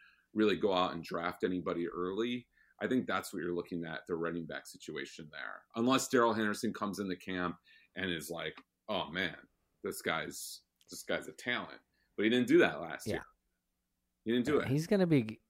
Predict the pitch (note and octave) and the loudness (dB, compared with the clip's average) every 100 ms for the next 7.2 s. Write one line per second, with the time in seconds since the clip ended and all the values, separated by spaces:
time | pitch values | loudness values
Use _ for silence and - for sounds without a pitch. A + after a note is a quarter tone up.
0 | _ - C3 C3+ C#3+ A#2+ G2 F2 F#2 D3+ | _ 2 2 4 6 6 6 4 8 6
1 | G#3 A3 G3+ - F3+ D3 D3 A#2 B2 A#2+ | 6 4 4 6 6 8 6 8 6 6
2 | - G#2+ G#2 G#2+ A2 A2 G2+ G#2+ G#2 G2 | 6 8 10 10 10 10 8 6 6 4
3 | G#2 G2+ G#2+ - A2 G2+ F#2+ G#2+ G2+ F#2 | 2 4 4 4 6 6 4 0 2 2
4 | E2+ E2 - E2+ D2+ D2+ - A#2+ - - | 0 -2 -4 -4 -4 -4 -2 -2 -2 0
5 | - G2+ F#2 F2+ F2 - F#2+ - F#2+ F#2+ | 6 8 8 4 0 -2 -2 0 0 0
6 | F2 E2 D2 C2 C2+ _ - - - - | 0 0 0 -6 -12 _ -20 -20 -20 -20
7 | - - | -20 -20